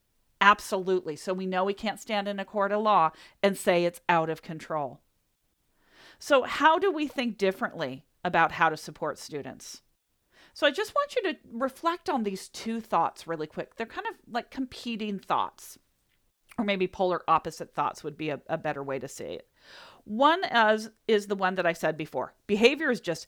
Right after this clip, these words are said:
out of control, and I can't be expected to teach with all this going on.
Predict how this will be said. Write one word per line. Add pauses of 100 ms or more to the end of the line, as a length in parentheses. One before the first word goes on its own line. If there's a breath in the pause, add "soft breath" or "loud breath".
out
of
control,
and
I
can't
be
expected
to
teach
with
all
this
going
on.